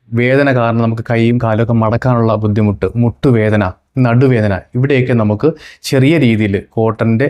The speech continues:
തുണി ഉപയോഗിച്ച് ചൂട് പിടിച്ചതിന് ശേഷം, വെള്ളത്തിൽ മുക്കി ചൂട് പിടിച്ചതിന് ശേഷം അവിടുത്തെ വെള്ള ഈർപ്പൊക്കെ തുടച്ച് മാറ്റി ഈ ഒരു ബാം പുരട്ടി കൊടുക്കാം. തുടർച്ചയായിട്ടൊരു പത്തോ പതിനഞ്ചോ ദിവസം നമ്മൾ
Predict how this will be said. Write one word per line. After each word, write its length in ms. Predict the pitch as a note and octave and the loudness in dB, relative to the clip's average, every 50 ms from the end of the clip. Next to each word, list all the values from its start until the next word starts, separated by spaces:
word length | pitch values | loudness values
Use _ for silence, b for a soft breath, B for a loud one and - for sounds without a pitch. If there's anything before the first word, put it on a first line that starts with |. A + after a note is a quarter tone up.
| D3 - - | -4 -4 -2
തുണി 220 | A#2+ A#2 A2+ A#2 A#2+ A2 | 0 2 2 2 2 2
ഉപയോഗിച്ച് 380 | G#2+ A2 G#2+ G#2+ G#2+ - - G#2+ - | 2 2 2 0 0 -2 -4 -4 -2
ചൂട് 240 | - A2+ A#2 B2+ C3 B2+ | 0 2 2 4 4 4
പിടിച്ചതിന് 340 | A#2+ G#2+ G2+ - G#2 G#2 G2 | 2 0 0 0 -2 -2 -2
ശേഷം, 180 | F#2+ F#2+ A2 G#2 G#2+ | -2 -2 -2 0 0
വെള്ളത്തിൽ 320 | G#2+ G#2+ A2 G#2 - G#2+ A2+ G#2+ G#2 | 0 0 0 -2 -2 -2 0 0 -2
മുക്കി 220 | G2+ - - C#3 C#3 B B B B _ - | -2 -4 -6 -6 -6 B B B B _ -2
ചൂട് 180 | B2+ B2+ C#3+ D3 B2+ | 0 2 2 2 2
പിടിച്ചതിന് 300 | A2+ A2 - G#2+ G#2+ F#2+ G#2+ | 2 0 0 -2 -2 -2 -2
ശേഷം 240 | G2+ F#2+ - C#3+ E3 - b b b b - | -4 -4 -4 -6 -8 -8 b b b b -2
അവിടുത്തെ 260 | C3 - C3+ C3+ D3 C3 | 0 0 0 0 0 0
വെള്ള 220 | B2 B2+ B2+ C3 B2+ | 2 2 2 2 0
ഈർപ്പൊക്കെ 260 | B2 A#2 B2 B2 A#2+ A#2+ | 0 -2 -2 -4 -4 -4
തുടച്ച് 260 | G#2+ A2 G#2+ A#2+ A#2 A2+ | -4 -4 -2 -2 -2 0
മാറ്റി 180 | A2 A2 G2+ A2+ G#2+ | -2 -2 -2 -2 -2
ഈ 20 | G#2+ A2 | 0 -2
ഒരു 60 | A2 G#2+ | -2 -2
ബാം 200 | G#2 G#2 G#2 A2 G#2 G#2+ | 0 0 0 0 0 -2
പുരട്ടി 220 | G2+ G2+ A2+ A#2 | -2 -2 -2 0
കൊടുക്കാം. 260 | A2 G#2 G2+ B2+ B2 B2+ C3 C#3+ | 0 0 0 0 -2 -2 -2 0
തുടർച്ചയായിട്ടൊരു 640 | A#2+ C3 C3 C3 - D3+ C#3 C3 B2+ C3+ C3 C3 B2+ C3 | 0 0 0 0 0 0 0 0 0 0 0 0 -2 -4
പത്തോ 280 | B2 - - C#3+ C#3 D3 C#3+ - - | -4 -4 -2 0 0 0 0 -2 -2
പതിനഞ്ചോ 360 | B2 A#2+ B2 C3 C#3+ D#3+ D#3 C#3 | 0 0 2 2 2 2 2 0
ദിവസം 240 | A#2 A2+ A2 - - | 0 0 -2 -4 -4
നമ്മൾ 160 | A2+ G#2+ G#2+ | -4 -2 -2